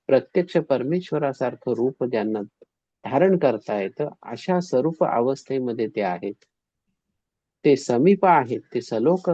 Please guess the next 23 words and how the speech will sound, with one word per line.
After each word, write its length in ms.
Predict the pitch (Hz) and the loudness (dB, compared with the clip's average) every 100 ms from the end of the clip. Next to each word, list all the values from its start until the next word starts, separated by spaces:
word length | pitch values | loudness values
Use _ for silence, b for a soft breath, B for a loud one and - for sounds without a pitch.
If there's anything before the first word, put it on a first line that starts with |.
| 147 - - | -4 -8 -18
सलोकता 600 | - 123 170 185 170 143 | -6 0 0 2 0 0
आहे 220 | 120 107 110 | 0 -2 -6
त्यांच्याकडे. 680 | 113 98 101 110 92 90 - _ _ _ _ _ _ _ _ _ _ _ _ _ _ _ _ - | -6 -6 -6 -8 -8 -12 -14 _ _ _ _ _ _ _ _ _ _ _ _ _ _ _ _ -8
मग 360 | 117 139 220 - - | 0 4 4 2 4
त्यांना 320 | 180 170 180 | 6 8 6
ह्या 260 | 165 143 151 | 4 2 0
सगळ्या 420 | - 131 131 143 | 0 -2 2 2
जगाचा 560 | 123 117 120 139 - 123 | 0 -2 -4 -4 -4 -4
वीट 400 | 101 110 160 - | -2 -2 -4 0
येतो, 520 | 143 120 104 107 107 110 | 0 2 0 -2 -4 -4
तो 200 | 117 127 | -2 0
एवढ्याचसाठी. 960 | 101 98 131 151 - 120 98 - 92 101 _ _ _ _ _ - | 0 -2 -2 -2 -2 -4 -4 -6 -8 -8 _ _ _ _ _ 0
पण 160 | 117 107 | 0 0
चॉईस 340 | 123 117 180 - | 0 2 0 0
विचारलेला 640 | 131 - 120 117 110 113 | -2 2 0 0 -2 0
असल्या 360 | 101 98 110 107 | -2 -2 -4 -4
कारणाने, 580 | 101 98 98 101 113 123 123 | -4 -6 -6 -6 -6 -6 -4
त्या 120 | 117 - | -4 -2
चॉईसला 500 | 98 113 - 120 95 - | -4 -4 -6 -6 -6 -2
हो 280 | 127 180 214 | 2 4 4
म्हटलेला 560 | 143 - 127 123 117 | 0 0 0 0 0
असल्या 340 | 104 - 113 104 | -4 -6 -6 -6
कारणाने 600 | 107 98 101 113 110 | -8 -8 -6 -6 -6